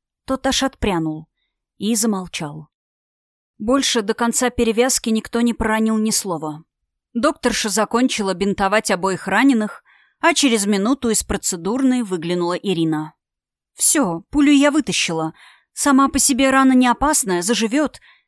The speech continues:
Теперь главное для мальчика — покой».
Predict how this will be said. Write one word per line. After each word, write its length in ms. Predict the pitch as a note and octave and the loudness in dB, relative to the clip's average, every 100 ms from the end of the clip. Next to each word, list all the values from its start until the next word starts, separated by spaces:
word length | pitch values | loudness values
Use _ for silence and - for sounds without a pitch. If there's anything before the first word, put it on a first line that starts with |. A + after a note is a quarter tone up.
| _ | _
Теперь 400 | - B3 D#4+ D#4+ | -4 0 2 2
главное 460 | G#3+ G#3 G3+ G3+ F#3+ | 2 2 2 0 0
для 180 | F#3+ | 0
мальчика — 640 | F3 F3 B3 - A#3 G#3 G3+ - | 2 2 0 -2 -4 -4 -6 -4
покой». 540 | G#3 - D#3+ D3+ D3+ | -4 -2 -6 -6 -12